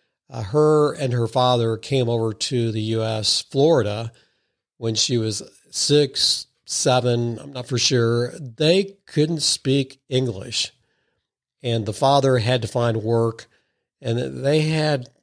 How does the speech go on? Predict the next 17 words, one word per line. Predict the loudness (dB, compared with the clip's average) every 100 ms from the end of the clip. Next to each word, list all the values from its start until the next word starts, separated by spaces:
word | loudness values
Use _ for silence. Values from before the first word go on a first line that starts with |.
| _ _
I | -4
mean, | -2
they | 0
came | 2 2
over | 4 4 2 0 -4 -12 -4
to | 0
the | 2
U | 2
S | 2 0
with | -2 -6 _ _ _ _ _
maybe, | -2 0 2 2 2
I |
wanna | 2 0
say | 2 0
three | 0 0 2
hundred | 2 0
dollars | 0 0 0 0 0 -2